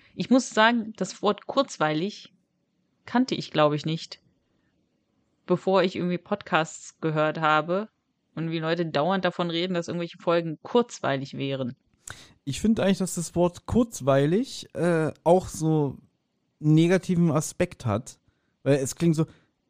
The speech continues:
Speaker 2: es ist kurzweilig, das heißt, es ist schnell vorbei. Aber da es ja das Gegenteil von langweilig ist und was Langeweile ist, wissen wir ja, also ist kurzweilig ja positiv. Aber so, wenn man sagt, ja, das war kurzweilig, so, äh, hat immer für mich so,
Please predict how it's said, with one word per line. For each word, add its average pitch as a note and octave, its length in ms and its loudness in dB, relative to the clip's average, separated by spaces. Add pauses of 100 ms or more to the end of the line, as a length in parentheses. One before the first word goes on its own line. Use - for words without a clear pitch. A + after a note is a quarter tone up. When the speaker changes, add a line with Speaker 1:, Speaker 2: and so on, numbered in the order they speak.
Speaker 2:
es C3 120 -4
ist D3 140 -4
kurzweilig, D#3 580 4
das - 160 -2
heißt, D3 220 2
es D3 100 -6
ist D3+ 120 -2
schnell D3+ 260 6
vorbei. D3+ 540 2
Aber C3 160 4
da C#3 140 6
es C#3+ 100 0
ja D#3+ 80 0
das C#3+ 140 -6
Gegenteil D#3+ 360 0
von C#3+ 160 4
langweilig B2+ 560 2
ist E3+ 220 -4
und C3+ 200 2 (220)
was C#3 180 2
Langeweile C#3 540 6
ist, D3 220 2
wissen F#3+ 220 2
wir B2 80 4
ja, B2 140 4
also C3+ 200 0
ist C3+ 100 -6
kurzweilig D3+ 560 2
ja D#3 220 0 (360)
positiv. F#3 800 2 (520)
Aber D3+ 340 4
so, D3+ 260 2
wenn C#3+ 120 4
man D3 100 6
sagt, D3 160 -2
ja, D#3+ 260 6
das F3+ 160 0
war F3 140 2
kurzweilig, D3 840 2
so, D3+ 300 0
äh, B2+ 380 -2
hat D3 240 -2
immer D#3+ 180 2
für D#3 140 0
mich D3+ 140 -2
so, D#3 340 2